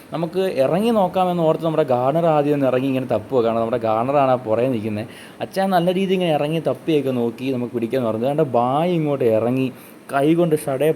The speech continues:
പടേന്ന് അര അഞ്ചാറ് മീൻ അങ്ങോട്ട് പറക്കി അങ്ങോട്ട് എറിഞ്ഞു. ഈ, ഇവരൊക്കെ നോർത്ത് ഇന്ത്യയിൽ, ആ, വർക്ക് ചെയ്യുന്ന ആൾക്കാരാണ്. അപ്പം, ആ, നോർത്ത് ഇന്ത്യയിൽ നിന്ന് വന്ന് ഇവിടെ വർക്ക് ചെയ്യുന്ന ആൾക്കാരാണ്. ബായ് വേറെ ലെവൽ കണ്ട, എടുത്ത് എറിയാണ് ഏറിയൽ കണ്ടത് മൊത്തം ബായ് എറിഞ്ഞതാണ്. നമ്മുടെ അച്ഛൻ എറിഞ്ഞില്ലെന്ന് പറയുന്നതല്ല, അച്ഛൻ എറിയുന്നുണ്ട്. പക്ഷേ അച്ഛൻ എക്സ്പീരിയൻസ് കുറവുണ്ട്, അച്ഛൻ ഗാർഡനറാണ്.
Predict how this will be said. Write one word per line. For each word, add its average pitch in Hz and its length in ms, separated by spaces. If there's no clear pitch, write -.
പടേന്ന് 131 360
അര 113 140
അഞ്ചാറ് 120 560
മീൻ 120 400
അങ്ങോട്ട് 113 360
പറക്കി 123 300
അങ്ങോട്ട് 110 220
എറിഞ്ഞു. 104 260
ഈ, 151 120
ഇവരൊക്കെ 180 680
നോർത്ത് 147 340
ഇന്ത്യയിൽ, 180 360
ആ, 156 420
വർക്ക് 147 260
ചെയ്യുന്ന 160 200
ആൾക്കാരാണ്. 127 440
അപ്പം, 147 240
ആ, 127 200
നോർത്ത് 127 280
ഇന്ത്യയിൽ 180 160
നിന്ന് 165 120
വന്ന് 175 200
ഇവിടെ 175 120
വർക്ക് 143 160
ചെയ്യുന്ന 147 160
ആൾക്കാരാണ്. 117 420
ബായ് 139 560
വേറെ 147 400
ലെവൽ 117 580
കണ്ട, 117 180
എടുത്ത് 127 380
എറിയാണ് 175 320
ഏറിയൽ 156 420
കണ്ടത് 123 200
മൊത്തം 170 580
ബായ് 185 240
എറിഞ്ഞതാണ്. 160 460
നമ്മുടെ 110 480
അച്ഛൻ 123 200
എറിഞ്ഞില്ലെന്ന് 160 420
പറയുന്നതല്ല, 147 380
അച്ഛൻ 131 320
എറിയുന്നുണ്ട്. 127 400
പക്ഷേ 120 180
അച്ഛൻ 160 260
എക്സ്പീരിയൻസ് 175 460
കുറവുണ്ട്, 135 380
അച്ഛൻ 135 220
ഗാർഡനറാണ്. 131 540